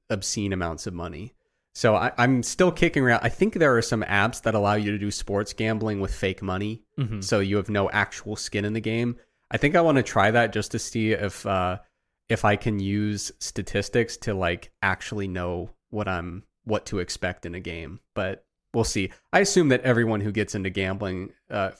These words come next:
Speaker 1: for sports gambling is like, "Oh, I, I can predict this stuff very well."
Speaker 2: Mm-hmm.
Speaker 1: And just mathematically that, that can't be the case.
Speaker 2: Yeah.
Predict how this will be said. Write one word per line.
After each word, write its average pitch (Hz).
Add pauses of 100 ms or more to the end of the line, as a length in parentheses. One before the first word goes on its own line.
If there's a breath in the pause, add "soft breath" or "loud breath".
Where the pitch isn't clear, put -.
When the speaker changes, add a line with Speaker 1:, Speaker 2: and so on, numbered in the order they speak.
Speaker 1:
for 113
sports 104
gambling 95
is 90
like, 110
"Oh, 156
I, 104
I 117
can 107
predict 95
this 98
stuff 90
very 87
well." 90 (160)
Speaker 2:
Mm-hmm. 113
Speaker 1:
And 92 (220)
just -
mathematically 92
that, 92 (320)
that 92
can't -
be 98
the 78
case. -
Speaker 2:
Yeah. 113